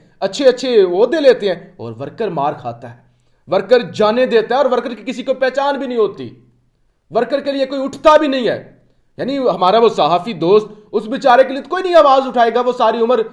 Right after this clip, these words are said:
जो है वो सारी इन सियासतदानों के लिए आवाज़ उठाना और फिर वो कवरेज करना। तो लिहाजा चौधरी परवेज इलाही पर लोग बरहम हुए हैं। इस्लामाबाद में इमरान खान समेत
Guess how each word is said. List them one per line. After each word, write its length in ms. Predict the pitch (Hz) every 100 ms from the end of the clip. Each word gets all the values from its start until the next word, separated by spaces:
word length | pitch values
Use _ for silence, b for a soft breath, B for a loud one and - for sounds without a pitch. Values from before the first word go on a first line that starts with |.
| B B
जो 140 | 139 170
है 160 | 170 202
वो 960 | 208 185 156 143 135 127 113 101 101
सारी 340 | 120 175 240 277
इन 80 | 285
सियासतदानों 560 | - 220 233 190 196
के 100 | 233
लिए 120 | 233 220
आवाज़ 280 | 185 185 196
उठाना 340 | 180 175 190
और 320 | 190 180 170
फिर 240 | 165 160 - B -
वो 80 | 165
कवरेज 340 | 202 196 196
करना। 300 | 190 160 170 170 - _ -
तो 60 | 170
लिहाजा 300 | 160 180 196
चौधरी 260 | 196 190 185
परवेज 380 | 151 156 175
इलाही 220 | 151 156 156
पर 180 | 156
लोग 320 | 127 143 147 123 b -
बरहम 300 | 143 160 131
हुए 280 | 127 175
हैं। 400 | 190 185 208 - -
इस्लामाबाद 640 | 175 165 147 151 180 185
में 100 | 175
इमरान 320 | 175 147 151
खान 160 | 156 165
समेत 500 | - 143 156 202 -